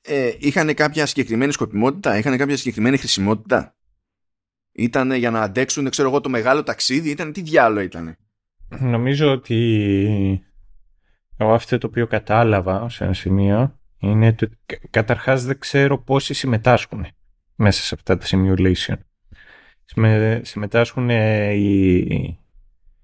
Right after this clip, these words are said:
Speaker 2: δεκαπέντε, όσα είναι και τα pods όπου ήταν και η Μόρα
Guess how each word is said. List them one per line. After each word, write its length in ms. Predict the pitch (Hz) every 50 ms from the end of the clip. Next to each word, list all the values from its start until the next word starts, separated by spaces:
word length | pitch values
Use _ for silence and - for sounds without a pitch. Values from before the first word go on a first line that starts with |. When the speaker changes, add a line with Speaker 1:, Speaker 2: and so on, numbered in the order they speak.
| - _ _ _ _ _ _ _ _ _
Speaker 2:
δεκαπέντε, 840 | - 98 - - 107 95 - 113 117 120 139 135 117 104 78 - _ _ _ _ _ _ _
όσα 340 | _ 107 110 - - 117 107
είναι 320 | 107 113 113 113 117 113
και 160 | 107 - 104 95
τα 380 | 101 104 98 95 107 - - _
pods 440 | - 104 110 113 98 101 - - - -
όπου 320 | 95 101 98 98 - 101
ήταν 360 | 104 101 101 110 107 104 98
και 120 | 95 - 98
η 20 |
Μόρα 520 | 101 113 127 135 143 135 104 85 - -